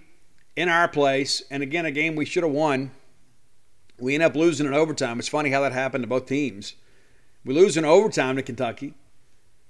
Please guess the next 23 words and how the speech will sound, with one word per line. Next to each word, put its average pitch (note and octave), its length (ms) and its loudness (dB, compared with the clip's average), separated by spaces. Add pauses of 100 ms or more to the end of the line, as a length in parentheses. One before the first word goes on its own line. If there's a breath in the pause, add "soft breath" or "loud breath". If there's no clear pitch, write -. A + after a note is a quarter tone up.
(500)
and C#3+ 80 -4
now F3 160 2
we're F#3+ 80 4
one F3 220 2
and E3 100 0
one E3+ 160 0
in D#3 60 -2
the D3 80 0
league. E3 640 0
And, D3+ 360 -4
you F#3 120 -2
know, - 60 -4
Kentucky G3 500 -4
has D#3 160 -4
been D#3+ 160 -4
a D3+ 60 -2
very D#3 240 4
good C3+ 280 -4
program C#3 320 0
the B2 80 -2
last A#2+ 240 -6
few B2+ 140 -4
years. G2+ 480 -8